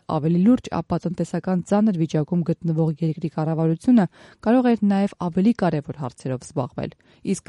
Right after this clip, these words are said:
փոխարտգործ նախարարի պաշտոնում, ի դեպ, կարելի էր նշանակել այնպիսի մեկին,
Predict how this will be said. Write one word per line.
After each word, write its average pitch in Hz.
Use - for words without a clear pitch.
փոխարտգործ 175
նախարարի 156
պաշտոնում, 208
ի 160
դեպ, 131
կարելի 143
էր 233
նշանակել 143
այնպիսի 143
մեկին, 165